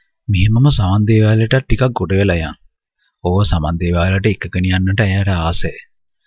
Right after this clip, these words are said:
ඊටත් වඩා ඔහු වෙනුවෙන් ඌ බාරයක් දැත. ළඟද?" "අනේ ඔව් එනව නේද?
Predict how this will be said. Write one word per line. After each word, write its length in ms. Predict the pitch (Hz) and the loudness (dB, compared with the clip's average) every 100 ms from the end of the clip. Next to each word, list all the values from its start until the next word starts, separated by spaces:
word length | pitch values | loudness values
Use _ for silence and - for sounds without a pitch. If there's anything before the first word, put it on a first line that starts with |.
| _ 104 | _ -4
ඊටත් 200 | 107 123 | 0 0
වඩා 280 | 123 113 127 | 0 0 0
ඔහු 160 | 107 113 | 0 2
වෙනුවෙන් 340 | 110 110 117 | 2 4 2
ඌ 160 | 117 131 | 2 2
බාරයක් 420 | 117 82 92 113 | 2 0 2 0
දැත. 240 | 90 76 - - _ _ _ _ | -2 -6 -6 -12 _ _ _ _
ළඟද?" 460 | - 95 87 113 110 87 - - _ _ _ _ _ _ _ _ _ _ _ _ _ _ - _ - | -2 -2 0 -2 -2 -4 -8 -20 _ _ _ _ _ _ _ _ _ _ _ _ _ _ -20 _ -2
"අනේ 300 | 104 120 104 | 2 4 4
ඔව් 120 | 87 - - | 0 -6 -4
එනව 260 | 110 113 107 | 2 4 4
නේද? 260 | 117 107 | 4 2